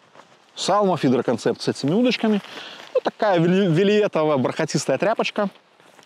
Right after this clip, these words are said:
А, без претензий на элитарность, на премиум-сегмент, на всякие разные моменты. А, три кармана больших, один карман отшит в стороне под Q R-типы.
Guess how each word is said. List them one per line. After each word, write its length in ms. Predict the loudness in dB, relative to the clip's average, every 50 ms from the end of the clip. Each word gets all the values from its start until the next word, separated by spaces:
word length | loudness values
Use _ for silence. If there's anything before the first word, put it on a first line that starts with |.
| -20 -16 -10
А, 140 | -8 -4 0
без 220 | 0 0 0 0
претензий 480 | 0 -2 0 2 2 2 2 2 2 2
на 160 | 2 2 0 0
элитарность, 760 | 0 2 2 2 2 0 0 0 2 0 0 -2 -4 -6 -4
на 280 | -2 0 0 0 -2 -4 -6 -4
премиум-сегмент, 880 | -2 0 2 2 2 2 2 2 0 0 0 0 2 2 0 0 -2
на 80 | -4 -6
всякие 300 | -4 -4 -4 0 0 0
разные 240 | 0 0 0 0 0
моменты. 440 | 0 0 0 0 0 -2 -4 -6 -10 -12 -12 -10 -10 -8 -8 -10 -10 -6
А, 260 | -2 0 0 0 0
три 180 | 0 0 0 0
кармана 360 | 0 0 0 2 2 0 0
больших, 400 | 0 0 0 0 0 0 0 2
один 200 | 2 2 2 2
карман 340 | 2 2 0 0 0 0 -2 -2
отшит 420 | -2 -2 -2 0 0 0 0 0 0
в 340 | -4 -12 -12 -14 -12 -10
стороне 480 | -8 -4 0 0 2 2 2 2 0 0
под 160 | -2 -4 -2
Q 180 | 0 2 2 2
R-типы. 380 | 2 0 0 -2 0 0 0